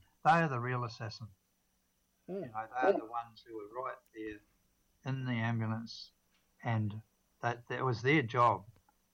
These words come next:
Speaker 1: to make sure that she wasn't gonna survive that night. So this is effectively a backup plan,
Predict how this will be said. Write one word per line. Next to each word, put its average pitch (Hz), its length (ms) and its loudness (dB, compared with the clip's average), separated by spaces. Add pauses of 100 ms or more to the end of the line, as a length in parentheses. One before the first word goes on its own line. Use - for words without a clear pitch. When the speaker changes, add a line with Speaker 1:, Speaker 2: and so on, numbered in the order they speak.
(400)
Speaker 1:
to 120 120 -4
make 117 300 0
sure 110 600 -8 (240)
that 104 180 -16 (260)
she 120 200 -8
wasn't 110 340 -4
gonna 107 180 -8
survive 107 460 0
that 101 200 -16
night. 107 280 -4 (480)
So 151 240 0 (120)
this 240 100 -12
is - 60 -18 (160)
effectively 135 540 -8
a 113 40 -4
backup 131 500 -4
plan, 104 180 -6